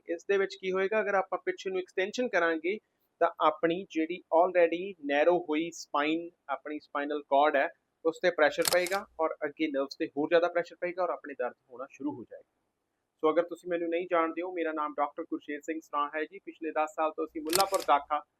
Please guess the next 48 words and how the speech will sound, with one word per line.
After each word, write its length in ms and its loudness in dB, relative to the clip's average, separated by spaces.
ਜ਼ਿਲ੍ਹਾ 180 6
ਲੁਧਿਆਣਾ, 360 0
ਪੰਜਾਬ 440 0
ਦੇ 60 -2
ਵਿੱਚ 160 0
ਆਪਣਾ 240 0
ਕਲੀਨਿਕ 380 -6
ਰਨ 180 0
ਕਰਦੇ 360 -2
ਹਾਂ। 60 -8
ਸਾਡੀਆਂ 380 0
ਦੋ 140 -2
Instagram 560 0
ਆਈ 100 2
ਡੀਜ਼ 300 -6
ਨੇ, 120 -4
ਐਸ 80 -6
ਹਰੀ 120 -4
ਸਿੰਘ 180 -8
ਸਰਾਂ 200 -2
ਫਿਜ਼ੀਓਥੈਰੇਪੀ 600 -6
ਔਰ 80 0
ਦੂਸਰੀ 320 -12
ਆਈ 80 -4
ਡੀ 100 -10
ਹੈ 40 -8
ਡਾਕਟਰ 300 -4
ਗੁਰਸ਼ੇਰ 360 -12
ਸਿੰਘ। 280 -6
ਤੁਸੀਂ 160 -12
ਸਾਨੂੰ 240 -8
ਉੱਥੇ 160 -12
ਫਾਲੋ 280 -4
ਜ਼ਰੂਰ 280 -8
ਕਰੋ। 200 -4
Facebook 400 0
ਤੇ 80 -2
ਸਾਡਾ 280 2
ਪੇਜ 320 -6
ਹੈ 120 4
ਐਸ 180 -4
ਹਰੀ 120 -6
ਸਿੰਘ 220 -10
ਸਰਾਂ 200 -6
ਫਿਜ਼ੀਓਥੈਰੇਪੀ 560 -2
ਕਲੀਨਿਕ 480 -6
ਦੇ 100 0
ਨਾਮ 220 -2